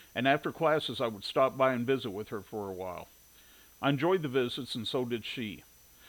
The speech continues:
Though at the time I was seeing her every day, she always said, "Don't be a stranger," when I would leave. Several years after Aunt Harriet had passed away, I was in Rochester Cemetery trying to locate her grave.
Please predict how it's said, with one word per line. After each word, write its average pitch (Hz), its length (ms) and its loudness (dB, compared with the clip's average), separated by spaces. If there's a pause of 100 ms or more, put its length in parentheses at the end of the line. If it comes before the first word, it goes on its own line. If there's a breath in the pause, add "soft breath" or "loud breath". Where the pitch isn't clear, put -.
(160 loud breath)
Though 123 180 4
at 151 120 4
the 202 60 4
time 190 380 2
I 175 60 2
was 165 160 0
seeing 185 240 -2
her 143 240 4
every 143 260 -2
day, 156 280 4
she 117 200 -4
always 143 260 2
said, 113 440 -2
"Don't 139 240 0
be 151 100 2
a 151 80 2
stranger," 127 460 0
when 110 180 -4
I 113 100 2
would 117 200 -4
leave. 95 400 -8 (840 loud breath)
Several 190 380 6
years 185 280 2
after 151 280 4
Aunt 135 200 2
Harriet 127 280 4
had 110 180 -6
passed 113 320 0
away, 107 440 -4
I 131 80 2
was 143 220 0
in 147 120 -2
Rochester 135 560 0
Cemetery 123 500 -2
trying 127 280 0
to 123 60 -4
locate 120 360 -2
her 117 100 -4
grave. 120 460 0